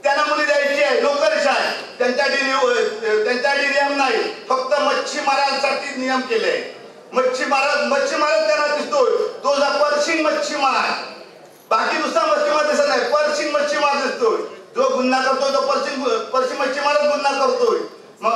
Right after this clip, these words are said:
आधुनिक, आधुनिक आता तुम्ही रेल्वे आणली, आता थोड्या दिवसांनी बुलेट ट्रेन येणार. मच्छीमाराने काय करायचं? पुढे धंदा वाढवायचा नाही, खोल समुद्रात जायचं नाही, मासेमारी करायची नाही.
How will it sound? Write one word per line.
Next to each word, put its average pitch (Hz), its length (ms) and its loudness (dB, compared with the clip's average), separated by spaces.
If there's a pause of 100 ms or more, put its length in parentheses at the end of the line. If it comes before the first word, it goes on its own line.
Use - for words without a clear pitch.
आधुनिक, 247 420 2
आधुनिक 240 360 0
आता 254 400 0
तुम्ही 254 460 -6 (160)
रेल्वे 240 280 2
आणली, 262 800 -2
आता 220 220 -2
थोड्या 254 180 2
दिवसांनी 254 300 0
बुलेट 277 200 2
ट्रेन 302 280 2
येणार. 269 420 0 (720)
मच्छीमाराने 285 520 2
काय 277 160 2
करायचं? 285 680 2 (320)
पुढे 254 160 2
धंदा 254 320 2
वाढवायचा 277 460 2
नाही, 302 460 0 (200)
खोल 285 160 2
समुद्रात 285 380 2
जायचं 285 560 2
नाही, 269 200 0 (320)
मासेमारी 302 640 0
करायची 302 520 0
नाही. 277 300 0